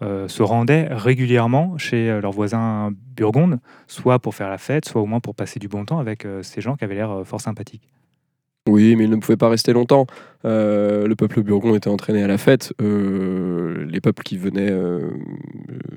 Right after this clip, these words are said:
Speaker 2: comment dire, v-, chez eux, euh, pour passer du bon temps, euh, ils étaient contrôlés comme les autres, hein, on y, ils devaient souffler dans les rats.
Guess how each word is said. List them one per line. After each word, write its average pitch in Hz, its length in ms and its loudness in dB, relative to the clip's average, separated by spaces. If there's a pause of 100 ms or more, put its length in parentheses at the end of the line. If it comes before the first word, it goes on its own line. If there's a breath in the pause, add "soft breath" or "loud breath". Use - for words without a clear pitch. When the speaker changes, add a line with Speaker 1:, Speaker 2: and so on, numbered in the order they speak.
(420)
Speaker 2:
comment 104 160 -6
dire, 98 140 -2
v-, 98 120 -10 (300)
chez 113 320 2
eux, 123 160 6 (120)
euh, 101 520 -6 (160)
pour - 120 -6
passer 104 240 0
du 98 120 0
bon 101 140 -2
temps, 131 200 4 (760 loud breath)
euh, - 140 -6 (460)
ils 104 120 -4
étaient 107 260 6
contrôlés 120 380 4
comme 110 200 4
les 107 120 4
autres, 139 220 6
hein, 107 80 4
on 104 60 2
y, 101 220 0
ils 92 40 -6
devaient 98 180 0
souffler 110 300 0
dans 104 100 2
les 104 100 2
rats. 127 240 4